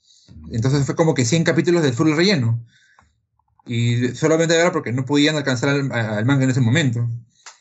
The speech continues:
Y así, y así iban, pero ya el manga había terminado supuestamente Naruto. Pero no, ellos querían seguir poniendo relleno. ¿Para qué? No tengo idea.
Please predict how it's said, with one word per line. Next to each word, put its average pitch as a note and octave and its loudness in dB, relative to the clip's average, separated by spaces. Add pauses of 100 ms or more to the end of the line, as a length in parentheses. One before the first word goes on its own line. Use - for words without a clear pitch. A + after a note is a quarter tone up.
(400)
Y G#2+ -10
así, B2 -2
y - -6
así A2+ 0
iban, C3+ 2
pero A#2 2
ya B2+ 2
el C#3 2
manga D3+ 0
había C#3+ 2
terminado C#3+ 2
supuestamente B2+ 0
Naruto. A2+ 0 (160)
Pero F#2+ -2
no, A#2+ 0
ellos C3 2
querían A#2+ 2
seguir B2+ 0
poniendo B2+ 0
relleno. A2 0
¿Para G2+ -4
qué? D#3+ 2
No G#2+ 0
tengo F#2 -2
idea. D#2 -4